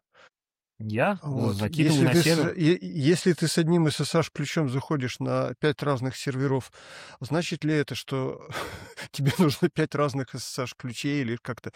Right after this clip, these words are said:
Speaker 2: или что у тебя сессии как-нибудь по-разному? То есть в том смысле, что вот у нас есть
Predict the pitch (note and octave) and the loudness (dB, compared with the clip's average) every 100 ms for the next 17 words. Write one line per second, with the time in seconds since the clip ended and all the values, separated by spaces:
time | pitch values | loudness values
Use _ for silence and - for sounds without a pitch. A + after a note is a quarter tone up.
0 | - - - B2 A#2 - B2 B2 - A#2+ | -14 -16 -8 -6 -6 -4 -2 -2 -4 -4
1 | B2+ D3+ D3+ - C#3 C#3+ C3+ C3 B2+ - | -2 0 0 0 -2 -2 -2 -2 -2 -4
2 | _ - B2+ B2+ B2+ C3+ F#3 - - - | _ 0 2 2 0 0 2 0 -4 -14
3 | - - F#3 F#3 A#3 G#3+ G#3 E3+ - F3 | -14 -4 0 2 2 0 0 -2 0 2
4 | A3 G#3 F3+ E3 - F3+ - | 2 2 0 0 0 -2 -2